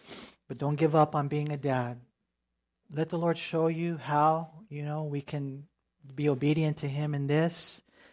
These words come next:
And as, um, my dad was talking about being born again, and then as we see this whole thing about just the gospel of Christ, I pray that today, if you're not already following the Lord, that today you would.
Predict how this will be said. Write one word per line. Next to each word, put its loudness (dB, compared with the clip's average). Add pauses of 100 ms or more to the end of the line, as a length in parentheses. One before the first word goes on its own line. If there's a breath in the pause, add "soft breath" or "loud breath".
(520 soft breath)
And 0
as, 2
um, 0
my -4
dad 6
was -2
talking 2
about 0
being -2
born 0
again, 0
and -4
then -6
as -10
we -6
see -6
this -4
whole -2
thing -4
about -2 (200)
just -12 (220)
the -10
gospel 0
of -4
Christ, 2
I -4
pray -4
that -6
today, -4
if 0
you're -2
not -2 (320 loud breath)
already 4
following 0
the -6
Lord, -4 (640)
that -2 (160)
today 2
you 0
would. -6